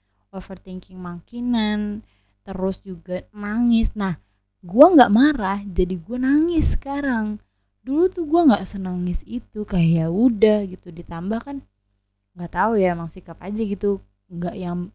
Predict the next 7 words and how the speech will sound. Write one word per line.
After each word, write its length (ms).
nye-nye-nye 800
gitu 240
banget 400
gitu 240
tentang 240
nangis 560
gitu. 320